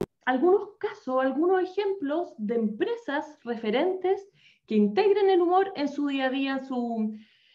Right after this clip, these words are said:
en la, en el espíritu, como en la sangre de la, de la compañía. Les quiero contar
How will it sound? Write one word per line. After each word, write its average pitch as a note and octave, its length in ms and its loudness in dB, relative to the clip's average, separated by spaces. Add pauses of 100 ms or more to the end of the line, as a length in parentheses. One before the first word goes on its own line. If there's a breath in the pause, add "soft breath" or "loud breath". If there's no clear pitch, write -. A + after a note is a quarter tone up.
(800 loud breath)
en A3+ 280 2
la, G3+ 380 4
en G#3 100 4
el G#3 120 6
espíritu, G#3+ 680 2
como G3 140 -2
en G3 100 2
la G3 140 -2
sangre G3 540 -2
de E3+ 80 -4
la, D#3 380 -10
de F3 200 -4
la F3 100 -2
compañía. F3+ 440 -4
Les F3 120 -2
quiero B3+ 240 -4
contar B3 500 -4